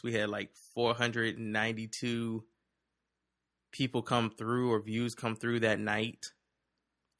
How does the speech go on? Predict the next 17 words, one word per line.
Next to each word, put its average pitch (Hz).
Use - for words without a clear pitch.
We 113
had 107
sixty -
something 120
people 117
in 107
the 101
chat 117
or, 95
like, 98
over 117
the 107
night 117
or 156
something. 180
It 240
was, -